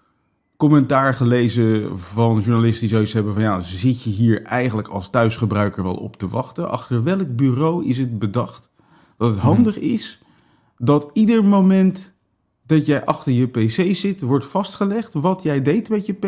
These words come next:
Speaker 1: C, zodat je het achteraf terug kan zien? Heel veel gebruikers zitten daar gewoon niet op te wachten. En daarnaast introduceert het natuurlijk allerlei nieuwe risico's.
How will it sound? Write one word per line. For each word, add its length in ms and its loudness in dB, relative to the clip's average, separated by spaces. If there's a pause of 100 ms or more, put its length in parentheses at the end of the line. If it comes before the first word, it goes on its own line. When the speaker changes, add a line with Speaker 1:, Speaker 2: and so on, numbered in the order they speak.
(100)
Speaker 1:
C, 420 -4 (380)
zodat 420 0
je 60 2
het 160 -4
achteraf 500 -4
terug 360 -2
kan 240 -2
zien? 480 -2 (1160)
Heel 220 2
veel 160 0
gebruikers 460 0
zitten 200 -2
daar 160 0
gewoon 360 0
niet 180 2
op 200 -2
te 100 -4
wachten. 460 -6 (1120)
En 340 4
daarnaast 500 4
introduceert 640 0
het 80 0
natuurlijk 320 0
allerlei 340 0
nieuwe 300 4
risico's. 640 -2